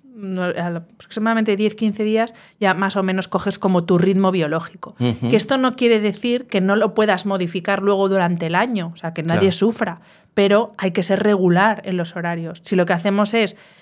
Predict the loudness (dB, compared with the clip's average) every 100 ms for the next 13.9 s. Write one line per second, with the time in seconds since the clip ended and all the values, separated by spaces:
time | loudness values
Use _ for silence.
0 | _ _ -2 0 0 2 2 2 4 4
1 | 4 2 4 4 4 2 2 4 4 0
2 | 0 0 2 2 2 0 -2 -4 -2 0
3 | 2 2 2 2 0 -2 -2 -4 -2 -4
4 | -4 -4 -4 -4 -6 -8 -8 -6 -6 -8
5 | -10 _ _ _ _ -2 0 2 0 -2
6 | -2 2 4 4 2 -4 -6 -6 -4 -2
7 | 0 2 2 2 2 2 2 0 -2 -8
8 | -6 -6 -4 -4 -4 -2 -2 -2 -2 0
9 | 0 0 0 0 -2 -4 -6 -8 -4 -4
10 | -2 -2 -2 -6 -16 _ _ _ -10 -6
11 | -4 -4 -4 -2 -2 0 0 0 0 0
12 | 0 -2 -4 -18 -2 2 4 2 0 0
13 | 0 2 2 2 2 0 0 0 -2